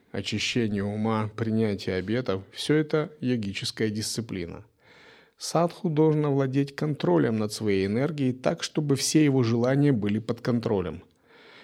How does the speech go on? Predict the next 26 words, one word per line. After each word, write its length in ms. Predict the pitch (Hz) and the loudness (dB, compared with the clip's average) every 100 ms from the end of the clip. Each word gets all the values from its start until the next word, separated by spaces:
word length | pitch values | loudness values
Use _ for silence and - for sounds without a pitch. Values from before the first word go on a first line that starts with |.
| - - | -20 -18
Чтобы 800 | - - 151 139 131 120 - - _ _ _ _ | -2 6 6 8 6 6 2 -12 _ _ _ _
ни 200 | 135 135 | 0 4
одно 380 | 151 147 151 170 | 4 4 4 4
желание, 560 | 151 147 143 151 143 120 | 6 6 6 6 4 4
записанное 800 | 131 131 160 - 135 113 101 95 | 2 2 0 2 0 0 0 -2
в 80 | 101 | 2
нижних 400 | 139 135 131 131 | 2 2 0 0
чакрах, 500 | 165 165 165 160 143 | 0 2 0 -2 0
не 120 | 131 | 0
могло 720 | 123 117 127 151 139 120 - | 2 0 4 6 6 4 0
взять 440 | 127 113 131 131 123 | -4 2 4 4 2
над 120 | 110 | 0
ним 240 | 110 117 | 2 0
верх. 400 | 104 92 82 - - _ | 0 -2 -6 -12 -20 _
Чтобы 380 | - - 135 127 | -10 -4 -2 0
его 200 | 120 107 | 0 0
сила 480 | - - 170 139 113 | -2 0 2 2 2
воли 380 | 113 175 170 | 2 2 4
и 120 | 120 110 | 2 0
сила 440 | - 135 113 107 | -2 -2 0 0
осознанности 640 | 107 165 185 175 160 - | 0 2 4 4 2 2
легко 400 | 143 147 - - | 2 2 2 0
могла 380 | 165 127 113 117 | 2 2 4 4
одолеть 420 | 117 117 113 95 | 4 2 2 0
гнев, 380 | 104 113 139 143 143 _ _ - - - - _ - | 0 2 2 2 -4 _ _ -20 -20 -20 -20 _ 2
вожделение, 880 | 123 139 135 143 151 139 131 127 | 6 6 6 6 6 6 4 0